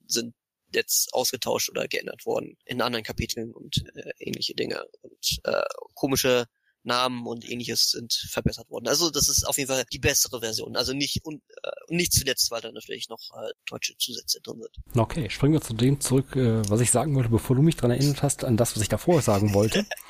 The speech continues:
Speaker 1: Ah.
Speaker 2: Äh, Frankfurter Bankenverein und Proteus.
Speaker 1: Jo.
Speaker 2: Du hast, äh, gestern im Vorgespräch kurz anklingen lassen, dass der Frankfurter Bankenverein im Grunde genommen dein Lieblingskonzern ist.
Speaker 1: Äh, ja, es ist schwer zu sagen. Also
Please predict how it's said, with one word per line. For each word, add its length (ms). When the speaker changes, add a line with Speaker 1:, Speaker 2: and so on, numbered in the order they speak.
Speaker 1:
Ah. 340
Speaker 2:
Äh, 100
Frankfurter 500
Bankenverein 640
und 140
Proteus. 680
Speaker 1:
Jo. 220
Speaker 2:
Du 120
hast, 300
äh, 200
gestern 280
im 120
Vorgespräch 560
kurz 180
anklingen 320
lassen, 260
dass 140
der 120
Frankfurter 380
Bankenverein 540
im 80
Grunde 200
genommen 180
dein 140
Lieblingskonzern 760
ist. 160
Speaker 1:
Äh, 260
ja, 140
es 80
ist 140
schwer 180
zu 120
sagen. 440
Also 200